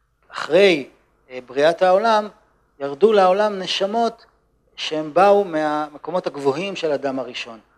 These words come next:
מהראש של אדם הראשון, מהלב של אדם הראשון.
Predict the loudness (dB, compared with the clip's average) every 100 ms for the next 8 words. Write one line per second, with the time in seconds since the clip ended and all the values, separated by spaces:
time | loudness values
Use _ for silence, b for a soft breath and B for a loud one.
0 | _ _ -14 -8 2 2 2 -4 -4 -4
1 | -6 -8 -12 -16 -20 -16 -8 -4 -4 -6
2 | -6 -6 -6 -10 -14 -20